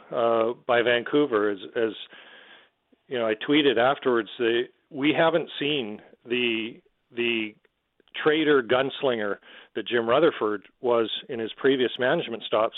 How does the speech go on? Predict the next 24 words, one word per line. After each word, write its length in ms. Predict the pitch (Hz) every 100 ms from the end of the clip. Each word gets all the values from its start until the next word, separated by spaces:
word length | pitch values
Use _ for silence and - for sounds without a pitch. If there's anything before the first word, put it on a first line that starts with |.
| -
but 180 | 123 107
we 80 | 110
certainly 280 | 143 135 123 -
saw 240 | 131 120 - - - - - - - _ -
the 140 | 127
contract 760 | 110 139 151 165 143 117 113 - - -
gunslinger, 640 | 123 120 - 120 110 104 - - -
uh, 360 | 120 110 110 101 - 196
in 180 | 139 120
Rutherford 580 | 117 117 113 - 113 101 - -
when 480 | 127 120 117 113 120
the 100 | 117
organization, 800 | 123 123 117 120 110 117 - 113 107 - - - - _ _ -
uh, 180 | 123 117
made 260 | 113 117 113
this 120 | 117 -
commitment 520 | 113 113 127 113 113
to 100 | -
Miller. 400 | 117 120 151 160 -
<clears throat> 40 |
I 420 | 160 143 147 143 135
think 160 | 160
it's 180 | 143 -
one 340 | 139 135 131